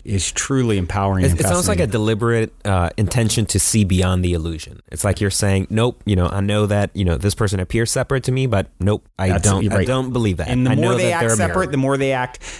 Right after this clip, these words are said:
Speaker 1: fear-based or egotistical, or it's just, it's not that they're bad or anything like that. It's they're playing the role they're meant to play. It's how I react to that, how I deal with that. And, uh, I, you know, that for me has been a huge shift. If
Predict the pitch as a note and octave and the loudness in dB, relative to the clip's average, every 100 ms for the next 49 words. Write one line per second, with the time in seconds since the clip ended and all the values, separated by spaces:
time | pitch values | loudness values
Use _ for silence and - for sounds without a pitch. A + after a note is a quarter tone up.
0 | - - - D3+ D3+ C#3+ C#3+ D3 - A2+ | -18 -14 -8 -2 -2 0 0 -2 -2 -2
1 | G#2+ C#3 C3 B2 C#3+ C3+ C3+ C#3 B2 G#2+ | -2 -2 -2 -2 -2 -4 -4 -2 0 -2
2 | - - - F#2+ A2 G#2 C#3 - - - | -6 -14 -8 -4 0 2 2 0 -4 -14
3 | - - B2+ C#3 - B2 G#2+ A2+ F#2+ E2+ | -12 -4 -2 -2 -2 -4 0 2 2 0
4 | G#2 G#2 A#2+ C3 C#3+ A#2 G2 - B2+ D3 | 0 -2 -2 -2 0 0 0 0 0 0
5 | C3+ A#2 G#2+ G#2+ B2 B2 G#2 - G#2+ A#2 | 0 0 0 0 0 0 -2 -2 0 0
6 | - - B2 A#2+ G2+ A2 A2 G#2 G#2 A2 | -2 -2 0 0 0 0 0 0 2 0
7 | A#2+ - G2+ F#2+ - - - - - - | -2 0 0 0 -2 -10 -8 -6 -6 -4
8 | C3+ - B2+ A2+ A2+ G2+ C3 - A#2 F2 | -4 -2 -4 -2 -2 -2 -4 -4 -4 -2
9 | - - B2+ A#2+ A2+ D#3 B2 G#2 F#2 E2+ | -4 -4 -2 0 0 0 0 0 2 0
10 | E2 D#2+ - - _ _ - G2+ F#2+ F#2 | -2 -4 -6 -14 _ _ 0 2 2 2
11 | F2 G2 F2+ A#1+ - G2+ - _ A#2 F#2+ | 2 2 0 -2 -8 -10 -12 _ -6 -2
12 | E2 F#2 A2+ - - G2+ G2+ F#2 F#2+ E2+ | -2 0 -2 -4 -2 2 2 2 2 0
13 | D#2+ - A#2 G#2+ - - E2 - E2+ F#2+ | 0 0 2 2 -2 -2 -2 -2 -2 0